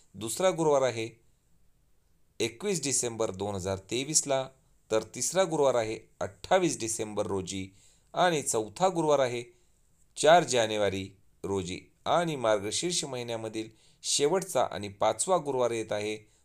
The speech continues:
तो म्हणजे अकरा जानेवारीला. जर श्रोते हो, तुम्ही हे मार्गशीर्ष महिन्यामधील गुरुवारचे व्रत प्रथमच करत असाल, तर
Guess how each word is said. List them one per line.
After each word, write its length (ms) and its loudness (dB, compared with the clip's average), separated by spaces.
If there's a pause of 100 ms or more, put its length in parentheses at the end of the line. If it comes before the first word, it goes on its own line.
(140)
तो 120 2
म्हणजे 440 -4 (360)
अकरा 380 4
जानेवारीला. 720 2 (1400)
जर 180 0
श्रोते 340 -4
हो, 140 -2
तुम्ही 340 -8
हे 460 0 (400)
मार्गशीर्ष 680 2
महिन्यामधील 640 -4 (400)
गुरुवारचे 520 2
व्रत 160 -2
प्रथमच 540 -4
करत 240 -6
असाल, 380 -2 (300)
तर 260 4